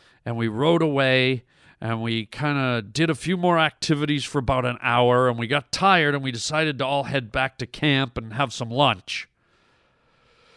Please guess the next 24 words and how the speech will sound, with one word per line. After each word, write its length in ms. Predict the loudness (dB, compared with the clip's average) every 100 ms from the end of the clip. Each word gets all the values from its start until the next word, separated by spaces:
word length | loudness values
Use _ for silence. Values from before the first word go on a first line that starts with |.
| _ -4
So 160 | 0
we 100 | 2
go 140 | 4 6
back 240 | 6 4
to 120 | 4
lunch. 400 | 4 4 0 0
We're 60 | 0
all 80 | 0
feeling 400 | 0 0 0 0
a 100 | 0
little 320 | 2 4 2
emotionally 640 | 4 4 4 2 0 0
drained, 680 | 0 0 2 0 -2 -6 -14 _ _ _ _ _ _ _ _
and, 420 | -2 0 -2 -4 -2
uh, 560 | 0 2 0 0 -4 -12
we're, 240 | -6 -4 -2
we're 180 | -2
back 380 | -2 0 0 -2
at 160 | -6 -4
camp 260 | -2 -2
for 80 | -2
about 240 | -2 -2 -2
an 100 | 2
hour, 600 | 4 6 6 4 2